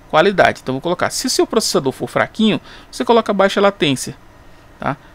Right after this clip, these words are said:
E se você quiser mais ainda, aí você vai com a qualidade com baixa latência, tá? Então vou colocar aqui, eu quero só qualidade,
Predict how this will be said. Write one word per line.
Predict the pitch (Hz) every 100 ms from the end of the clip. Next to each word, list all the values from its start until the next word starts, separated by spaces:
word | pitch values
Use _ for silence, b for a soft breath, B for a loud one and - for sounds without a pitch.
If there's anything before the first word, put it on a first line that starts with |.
| B - -
E | 202
se | 240
você | 226 220
quiser | 196
mais | 185 196 254 320 277
ainda, | 226 269
aí | 190
você | -
vai | 202
com | 196
a | 185
qualidade | 175 170 147 180
com | - 190
baixa | 156 -
latência, | 185 185 156 123 -
tá? | -
Então | 151 185
vou | 208
colocar | 214 196 180
aqui, | - 196
eu |
quero | - 190
só | - 196
qualidade, | - 202 208 196 - -